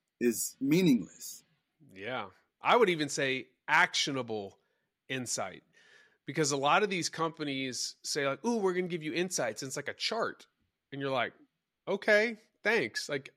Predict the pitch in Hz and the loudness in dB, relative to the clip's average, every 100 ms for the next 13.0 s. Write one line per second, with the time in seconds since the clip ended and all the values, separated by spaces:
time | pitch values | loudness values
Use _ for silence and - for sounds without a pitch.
0 | - 160 175 156 185 180 143 107 - - | 0 2 2 2 2 0 -4 -4 -6 -4
1 | 151 - - - - _ - 139 196 226 | -4 -4 -16 -20 -20 _ -10 -2 0 4
2 | 185 180 175 180 165 139 139 185 160 139 | 4 4 4 2 2 2 2 2 2 0
3 | 135 - 90 123 143 196 202 190 - - | -2 -6 -2 0 2 2 0 -2 -16 -20
4 | _ 202 190 294 - 330 262 - 175 190 | _ -2 0 0 0 0 -2 -2 0 0
5 | 190 170 131 127 127 151 160 156 151 127 | 4 2 2 0 0 0 2 2 2 0
6 | 151 113 - _ _ _ _ _ 127 139 | 0 -2 -8 _ _ _ _ _ -4 0
7 | 147 147 139 - 156 151 147 147 147 143 | 0 2 2 0 2 2 2 0 -2 -2
8 | 123 - - 180 160 - 95 - 131 127 | -2 -4 0 0 0 -4 -6 -6 -4 -2
9 | 127 - _ _ _ - 165 226 - 196 | -6 -14 _ _ _ -4 2 2 2 -2
10 | 185 247 226 110 - 147 127 98 - - | 0 2 2 2 -2 2 2 2 -4 -10
11 | - _ _ _ _ _ _ - - 180 | -18 _ _ _ _ _ _ -16 0 2
12 | 226 - 202 190 - 202 226 - 135 - | 2 4 4 4 4 4 2 0 -2 -4